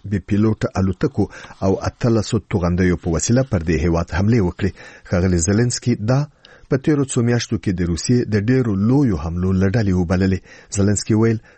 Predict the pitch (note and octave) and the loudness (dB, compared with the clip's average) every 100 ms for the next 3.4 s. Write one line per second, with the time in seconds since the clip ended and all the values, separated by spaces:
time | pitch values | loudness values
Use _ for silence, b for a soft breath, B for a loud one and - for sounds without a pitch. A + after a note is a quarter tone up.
0 | _ C3 - A#2+ A#2 C3 B2+ - G2+ F#2+ | _ -4 0 0 2 0 -4 -4 -2 0
1 | - B2 B B - G2 - F#2+ - C#3 | 0 -2 B B -2 -2 0 -4 -2 -4
2 | - A#2 G#2+ A2+ - G2+ A2+ F#2 G2+ C3+ | -2 0 2 0 0 0 0 0 0 0
3 | G#2+ F2 F2+ F2+ | 0 0 0 0